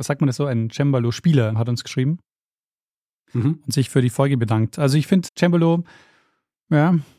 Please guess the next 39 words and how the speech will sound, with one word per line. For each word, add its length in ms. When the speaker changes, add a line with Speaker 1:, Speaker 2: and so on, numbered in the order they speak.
Speaker 1:
ja, 200
die 200
Folge 240
muss 120
ich 100
dann 100
wahrscheinlich 280
machen, 180
oder? 220
Die 80
Geschichte 280
des 160
Cembalos. 200
Speaker 2:
Ja, 40
was 60
Cembalo? 400
Speaker 1:
Mhm. 240
Speaker 2:
Ja, 180
warum 200
nicht? 460
Überlasse 400
ich 100
gern 220
dir. 240
Speaker 1:
Sehr 220
gut. 120
Speaker 2:
<laughs> 1000
Wenn 120
du 60
es 80
eh 120
schon 220
gern 300
den 120
ganzen 260
Tag 220
hörst. 280
Speaker 1:
<laughs> 40
Speaker 2:
Äh, 120